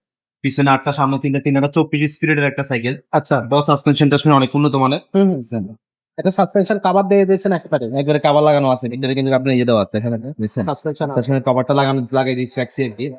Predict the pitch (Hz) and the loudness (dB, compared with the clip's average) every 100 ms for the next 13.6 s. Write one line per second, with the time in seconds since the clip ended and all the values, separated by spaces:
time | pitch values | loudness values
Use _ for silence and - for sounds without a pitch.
0 | - 147 147 127 117 131 135 127 127 123 | -8 -8 -4 -6 0 2 2 2 0 -2
1 | 135 139 135 131 143 143 135 131 131 127 | -2 2 2 0 -2 -4 -2 -2 -2 -2
2 | 123 127 131 - - 127 120 143 135 131 | -4 -4 -4 -2 -2 -2 -2 0 0 0
3 | 131 131 135 127 123 120 120 139 135 151 | 0 0 -2 -2 0 0 0 0 0 2
4 | 139 139 135 123 139 135 143 139 151 151 | 2 4 4 4 4 4 0 2 2 2
5 | 147 139 120 127 170 - _ _ _ 139 | 2 0 2 2 0 -6 _ _ _ 0
6 | 127 127 120 127 143 131 131 131 131 160 | 2 2 2 2 2 2 2 0 -2 -2
7 | 143 117 92 - _ _ _ _ - 151 | 0 0 -2 -8 _ _ _ _ -4 -4
8 | - 135 - - 160 190 - 196 208 208 | -2 -6 -4 -6 -4 -2 -2 -2 -2 0
9 | 208 202 190 185 190 185 - 180 196 185 | 0 0 2 2 2 0 0 -2 0 -2
10 | 185 180 165 165 175 175 180 165 190 - | -2 0 0 -2 -2 -2 -2 -2 -4 -2
11 | 160 165 160 - 165 156 160 165 143 - | -2 0 -2 -2 -2 -4 -2 -4 -4 -8
12 | - 117 120 117 110 _ - 151 160 175 | -8 -8 -6 -8 -10 _ -4 0 0 0
13 | 190 185 196 185 165 | 0 0 0 0 -2